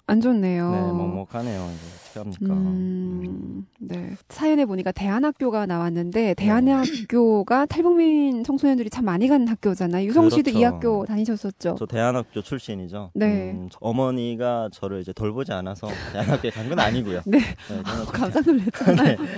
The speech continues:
Speaker 2: 제가 이제 북한 친구들이랑 좀 지내고 싶어서
Speaker 1: 음.
Speaker 2: 일반 학교에 다니면,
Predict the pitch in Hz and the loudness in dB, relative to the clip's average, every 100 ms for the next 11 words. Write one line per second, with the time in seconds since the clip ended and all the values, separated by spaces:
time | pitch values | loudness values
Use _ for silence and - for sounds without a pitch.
0 | 180 - 127 139 135 - 120 190 190 180 | -10 -4 0 0 -2 -8 0 0 2 -2
1 | 160 151 147 143 135 127 127 113 - 104 | -4 -4 -6 -6 -6 -6 -6 -6 -6 -4
2 | 123 104 - 98 95 87 202 196 196 180 | -4 -8 -12 -12 -10 -2 2 2 0 -4
3 | 190 185 _ 87 98 117 170 175 165 151 | -8 -10 _ -8 -4 0 0 0 -4 -4
4 | 90 87 98 135 120 | -4 -4 -2 -2 -2